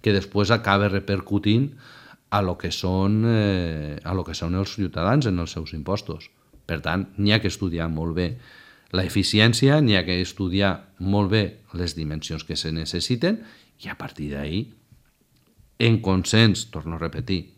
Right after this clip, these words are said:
crec que és necessari el consens entre totes, entre tots els partits polítics, pues, evidentment, treballar-ho i,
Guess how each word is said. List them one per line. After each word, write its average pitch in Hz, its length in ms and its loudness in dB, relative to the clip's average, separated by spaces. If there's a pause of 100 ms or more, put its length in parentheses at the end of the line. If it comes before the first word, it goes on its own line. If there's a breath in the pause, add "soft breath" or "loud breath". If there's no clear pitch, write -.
(140)
crec 92 260 -4
que 76 120 -12 (180)
és 78 240 -10
necessari 80 640 -6
el 80 80 -10
consens 82 400 -8
entre 78 260 -10
totes, 78 540 -10
entre 82 320 -8
tots 85 160 -6
els 85 160 -10
partits 85 320 -8
polítics, 90 480 -4 (420 loud breath)
pues, 73 220 -10
evidentment, 78 560 -6
treballar-ho 85 560 -2 (160)
i, 90 160 -6